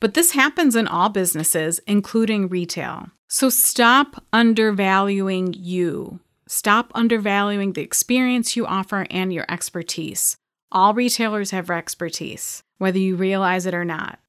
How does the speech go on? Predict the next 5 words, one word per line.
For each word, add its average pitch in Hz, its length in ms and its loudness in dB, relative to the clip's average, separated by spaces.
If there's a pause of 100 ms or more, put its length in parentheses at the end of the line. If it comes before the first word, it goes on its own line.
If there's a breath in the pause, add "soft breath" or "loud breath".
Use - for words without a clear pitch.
(160)
Setting 254 600 4
boundaries 190 840 4
in 185 140 0
our 175 140 -2
businesses 196 1040 0